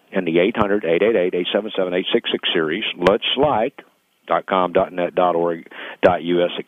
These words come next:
cetera. Um, very, there's a lot of correlations here. And in fact, a lot of the, uh, internet engineers that developed the internet system looked at the eight hundred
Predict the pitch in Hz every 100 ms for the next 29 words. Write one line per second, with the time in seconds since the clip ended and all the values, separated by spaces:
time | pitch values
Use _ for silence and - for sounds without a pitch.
0 | - 151 107 101 - - - - - -
1 | 110 107 110 107 107 107 - 113 160 160
2 | 147 120 107 104 135 185 - 160 131 120
3 | 190 - 110 90 - 55 - - - 110
4 | 104 95 127 156 151 98 92 92 107 175
5 | 160 113 104 117 104 92 92 95 82 98
6 | 87 87 117 135 131 120 117 104 147 139
7 | 95 92 92 87 110 147 110 - - -
8 | - 87 95 92 92 110 - 110 101 98
9 | - 202 - 101 95 - - - 82 127
10 | 247 196 - 95 - 104 98 104 - 101
11 | 87 87 87